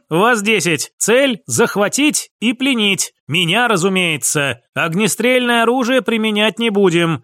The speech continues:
У нас есть защита от пуль, но высшего очень сложно подстрелить». «Сложно, но можно»,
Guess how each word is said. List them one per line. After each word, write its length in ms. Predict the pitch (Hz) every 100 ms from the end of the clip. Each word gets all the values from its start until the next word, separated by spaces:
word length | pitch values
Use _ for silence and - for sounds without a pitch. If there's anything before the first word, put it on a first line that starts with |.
| -
У 140 | 220
нас 260 | 269 262 277
есть 300 | 311 320 160
защита 560 | 202 185 - 214 185
от 120 | 185 -
пуль, 420 | 208 165 127 - 156
но 200 | 202 208
высшего 640 | 285 254 - 208 185 180
очень 360 | 233 233 240
сложно 500 | 190 233 285 180 165
подстрелить». 720 | 151 165 - 180 175 165 - - _ -
«Сложно, 880 | 143 220 226 226 190 233 233 214 - -
но 280 | 120 196 285
можно», 800 | 208 175 170 160 170 170 147